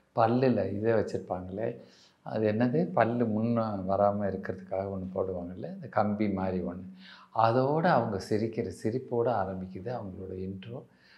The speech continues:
பின்னாடி பார்த்தா அழகு பதுமையா வரதா இருக்கட்டும், இந்த கதையில இன்வால்வ் ஆகுறதா இருக்கட்டும், சங்கீதா அவர்களுக்கு சகோதரியா இருந்து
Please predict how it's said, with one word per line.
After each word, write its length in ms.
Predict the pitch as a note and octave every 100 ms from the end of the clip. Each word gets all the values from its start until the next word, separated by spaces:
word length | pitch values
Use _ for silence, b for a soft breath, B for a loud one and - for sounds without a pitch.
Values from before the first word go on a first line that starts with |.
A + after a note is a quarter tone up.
| b -
பின்னாடி 360 | G2+ G#2 G2+ G2
பார்த்தா 260 | F#2+ F#2+ -
அழகு 640 | F#2 G2 A2+ A#2+ C3 -
பதுமையா 480 | G#2+ G2 A2 A2 G#2 G2
வரதா 280 | F#2 G2 G2+ F#2
இருக்கட்டும், 460 | - - G2 G2 -
இந்த 200 | G2 G2 -
கதையில 460 | G2 A#2 A#2 G#2
இன்வால்வ் 360 | F#2+ G2+ G#2 F#2
ஆகுறதா 340 | F2+ F2+ F#2+
இருக்கட்டும், 380 | F2 - - G2+ _ B B B B -
சங்கீதா 480 | A#2 B2+ D3+ F3+ F3+
அவர்களுக்கு 1040 | E3+ D3 B2 A2+ A2 G#2+ - D3 C#3+ C3+ -
சகோதரியா 760 | G2 A#2+ C#3 C#3+ C3+ A#2 G#2+
இருந்து 380 | G#2 G#2+ G#2+ B2